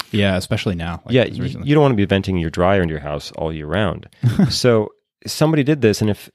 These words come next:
Speaker 2: and they knew, and basically it all fell onto his home inspector. He complained to his home inspector because he,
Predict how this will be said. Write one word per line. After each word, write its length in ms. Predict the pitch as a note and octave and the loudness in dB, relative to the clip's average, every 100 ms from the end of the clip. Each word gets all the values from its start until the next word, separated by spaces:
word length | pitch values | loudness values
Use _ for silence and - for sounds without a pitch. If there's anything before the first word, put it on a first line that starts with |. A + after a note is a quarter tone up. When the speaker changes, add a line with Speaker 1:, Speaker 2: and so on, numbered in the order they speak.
| - A#1+ | -20 -12
Speaker 2:
and 340 | - A2+ G2 B2 | -8 -8 -6 -2
they 160 | C#3 C#3 | -2 -2
knew, 480 | C3 D3 D3+ F2 D2+ | -2 2 4 2 -2
and 180 | A2+ A#2 | -2 0
basically 280 | D#3+ - B2+ | 0 0 2
it 40 | |
all 100 | A2 | 2
fell 180 | - A2 | 2 0
onto 180 | G#2 F#2 | 0 -2
his 120 | D#2 | -4
home 200 | B2 A#2+ | -2 0
inspector. 520 | F#2 - D#2+ - C#2+ - _ _ _ | -2 -6 -12 -12 -18 -20 _ _ _
He 100 | A2 | -2
complained 360 | A2+ - B2 C3 | 0 2 4 4
to 40 | |
his 100 | B2 | 4
home 140 | A2 | 2
inspector 560 | F#2+ - F2 - D#2+ E2+ _ - - - _ - | 0 0 -4 -2 -6 -6 _ -20 -20 -20 _ -6
because 340 | G#2 B2+ B2 | -2 0 0
he, 340 | - A#2 G#2+ | 0 -2 -4